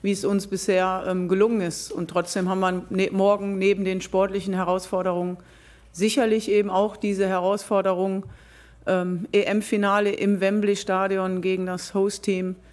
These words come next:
vor einem fantastischen Publikum.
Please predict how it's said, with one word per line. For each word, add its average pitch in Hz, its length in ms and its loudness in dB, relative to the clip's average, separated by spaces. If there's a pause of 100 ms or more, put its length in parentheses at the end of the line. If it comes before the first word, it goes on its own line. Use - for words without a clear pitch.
(520)
vor 185 520 0 (320)
einem 190 180 0
fantastischen 202 640 0
Publikum. 214 720 2